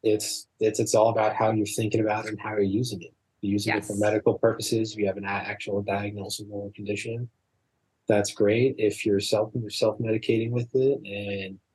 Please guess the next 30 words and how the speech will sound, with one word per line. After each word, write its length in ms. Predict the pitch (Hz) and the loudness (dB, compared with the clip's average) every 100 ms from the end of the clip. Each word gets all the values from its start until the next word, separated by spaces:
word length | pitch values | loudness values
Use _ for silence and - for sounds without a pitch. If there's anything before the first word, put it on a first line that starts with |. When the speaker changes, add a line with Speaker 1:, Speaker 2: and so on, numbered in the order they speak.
| _ _ _ _ _ - | _ _ _ _ _ -2
Speaker 1:
you're 500 | 107 104 101 101 98 - _ 117 | 2 4 6 4 0 -6 _ -2
living 400 | 110 117 117 110 | 2 4 4 2
life, 380 | 104 120 139 - - | 2 4 2 0 0
but 460 | 113 110 107 101 98 - | 4 6 4 2 0 0
it's 560 | 110 104 101 - - - _ _ _ _ _ - | 2 2 2 -2 -4 -8 _ _ _ _ _ -2
not 480 | 107 107 104 - | 2 4 2 -2
the 80 | - | -2
way 180 | 110 110 | 2 2
you 180 | 107 107 | 2 0
should 220 | - 113 | -2 -4
be 60 | 117 | -2
doing 320 | 123 131 135 | 0 2 4
it. 140 | 143 135 | 4 4
Like, 140 | 113 | 2
you 80 | 117 | -2
should 160 | - 117 | -2 0
really 220 | 120 117 | 0 2
go 200 | 117 120 | 2 2
and, 260 | 120 120 120 _ - | 0 -4 -8 _ -2
like, 300 | 113 113 113 | 0 2 0
speak 260 | - 120 | 0 0
to 80 | 120 | 0
somebody 360 | 117 123 120 113 | 2 2 2 2
who's 460 | 117 117 113 - - | 0 0 -4 -6 -4
trained 420 | - 117 120 120 | 0 2 2 2
in 380 | 117 110 107 104 _ _ _ _ _ _ _ | 0 0 -2 -8 _ _ _ _ _ _ _
helping 460 | 113 113 120 117 113 | 2 4 4 4 2
with 160 | 107 | 2
anxiety 680 | 110 107 107 113 110 110 110 101 | 0 2 2 2 2 2 2 -2
or 480 | 104 101 98 95 | -6 -6 -8 -10